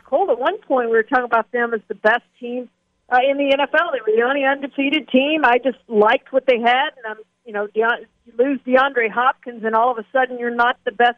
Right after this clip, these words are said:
team. And I realize how good he is, but it's not just losing DeAndre Hopkins that they struggled. They lost three in a row, and then they just came in and demolished Dallas, uh, the one week, and you thought they turned it around, and, and then they lost again when they had a chance to win the division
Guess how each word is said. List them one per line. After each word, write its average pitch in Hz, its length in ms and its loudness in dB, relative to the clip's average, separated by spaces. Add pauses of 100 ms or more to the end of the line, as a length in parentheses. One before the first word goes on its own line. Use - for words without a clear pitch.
team. 254 160 -18
And 262 80 -6
I 269 160 -2
realize 277 360 0
how 240 240 -2
good 277 220 -6
he 220 300 -10
is, 285 220 2 (100)
but 226 120 -4
it's 233 180 -10
not 277 240 0 (120)
just 254 200 0 (140)
losing 226 520 -6
DeAndre 220 440 0
Hopkins 214 520 -4 (540)
that 247 160 2
they 247 220 -6
struggled. 262 480 -4 (280)
They 240 80 -2
lost 247 280 0
three 285 280 -6
in 277 80 -4
a 262 60 0
row, 262 380 2
and 240 120 -6
then 247 140 -2
they 240 320 -2
just 220 160 -14
came 269 260 -4
in 247 100 0
and 233 100 -8
demolished 233 580 0
Dallas, 233 440 0 (460)
uh, 254 180 -2
the 247 100 2
one 262 280 -2
week, 285 220 -6
and 233 100 -10
you 214 80 -4
thought 254 240 0
they 247 120 -2
turned 240 280 0
it 220 120 0
around, 220 440 0
and, 226 160 -6
and 226 220 -2
then 240 140 0
they 233 120 2
lost 233 360 2
again 240 360 -4
when 247 120 -4
they 220 100 0
had 220 160 0
a 208 60 -6
chance 233 360 -8
to 220 80 0
win 220 200 2
the 220 80 2
division 226 480 0